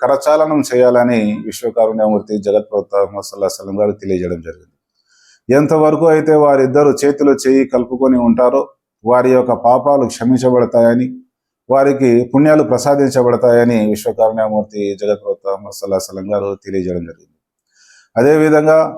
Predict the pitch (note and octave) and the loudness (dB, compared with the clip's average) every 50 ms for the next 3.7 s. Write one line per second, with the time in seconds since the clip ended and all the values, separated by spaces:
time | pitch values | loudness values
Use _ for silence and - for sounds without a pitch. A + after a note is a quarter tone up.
0 | - - - _ _ _ _ _ _ _ A2+ B2+ C3+ C#3 C3+ C3 A#2+ A#2 A#2+ B2 | -16 -20 -20 _ _ _ _ _ _ _ 0 0 2 4 4 2 2 2 2 2
1 | C3 C#3 C#3 C3+ C3+ B2+ C3 C3 C3 B2+ B2+ B2+ B2+ B2+ C3+ C3 C3 C3 C3 - | 2 2 2 2 0 0 0 2 2 4 4 4 2 2 0 0 -2 -6 -8 -14
2 | _ _ _ _ - A#2 B2 A#2+ - C3+ B2 B2 A#2 A2+ - A#2 A#2+ A#2+ A#2+ A#2 | _ _ _ _ -2 0 0 0 0 0 0 0 0 -2 -2 0 2 2 4 4
3 | A#2 A#2 A#2 A#2 A2+ A2 B2 A#2+ A#2 A#2 A#2 A2+ A#2 A#2+ | 4 4 2 2 2 0 0 0 2 2 2 2 2 0